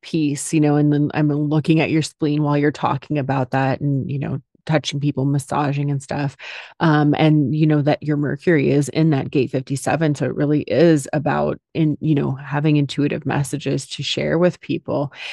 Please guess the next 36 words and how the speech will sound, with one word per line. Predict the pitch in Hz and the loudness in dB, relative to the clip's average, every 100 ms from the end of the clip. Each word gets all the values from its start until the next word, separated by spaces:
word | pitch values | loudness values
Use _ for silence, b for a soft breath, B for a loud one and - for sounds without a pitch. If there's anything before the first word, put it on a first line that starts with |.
| B - | B 0
Um, | 170 160 156 147 - | 4 4 4 4 4
and | 208 | 4
even, | 247 277 240 | 6 6 4
even | 254 240 | 4 4
kind | 220 202 | 4 0
of | |
circling | - 170 165 156 | 0 0 0 0
back | 160 262 - | 0 -2 -4
to | - 165 156 147 139 - 160 | 0 2 2 0 -4 -8 2
going | 180 175 170 | 4 6 4
into | 160 | 2
people's | 180 165 175 | 0 0 -2
spaces, | - 208 254 - - - - | -4 -2 -2 -4 -12 -16 -10
it's | 185 185 | -4 0
like | 180 | 2
the | 165 | 4
fifty-seven | 175 165 170 170 160 180 | 2 2 2 2 4 4
and | 165 | 4
the | 156 | 2
sixty-two, | 175 - 160 - 214 190 | -2 -4 -6 -2 2 4
that's | 147 151 - | 4 2 2
where | |
you're | 165 151 | 2 2
getting, | 143 147 196 - - 139 | 2 0 0 -4 -8 -8
getting | - 165 185 | 0 4 4
some | - 156 | 2 0
of | 147 | 0
that. | 143 143 - B B B - | -2 -4 -8 B B B 2
And | 165 160 156 151 - _ _ _ _ _ _ _ _ _ _ _ _ - | 4 4 4 0 -6 _ _ _ _ _ _ _ _ _ _ _ _ -6
<sighs> | 185 B B B _ _ | -4 B B B _ _
sorry, | - - 165 B B | -4 -2 -2 B B
I'm | 247 | 4
like, | 269 277 | 6 6
"There's | 294 294 - | 6 6 6
just, | 285 - - | 4 4 0
uh, | 247 | 2